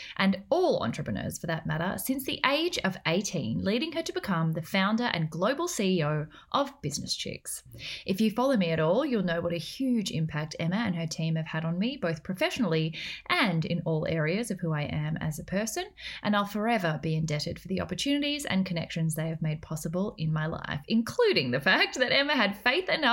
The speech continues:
in Seize the Yay to jump on the show just eleven episodes in. In this chat, we just have a good old catch-up with bursts of me gushing about her brilliant second book,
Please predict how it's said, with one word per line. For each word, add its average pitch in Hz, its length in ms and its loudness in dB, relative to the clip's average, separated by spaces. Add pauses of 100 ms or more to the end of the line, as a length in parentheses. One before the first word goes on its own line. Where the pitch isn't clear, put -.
(140)
in 233 160 4
Seize 214 260 0
the 196 100 0
Yay 165 120 4
to 180 100 0
jump 240 320 -2
on 262 200 0
the 277 60 0
show 160 420 2
just 302 480 -4
eleven 196 520 -2
episodes 160 600 -4
in. - 300 -8 (640)
In 226 180 6
this 480 180 4
chat, 202 440 0
we 233 120 2
just 294 300 0
have 202 160 0
a 180 60 -2
good 262 360 -2
old 180 380 2
catch-up - 500 -6
with 165 220 -8
bursts 247 320 2
of 208 100 0
me 147 240 -2
gushing 277 400 2
about 185 240 2
her 170 140 0
brilliant 220 580 2
second 170 420 0
book, 269 280 0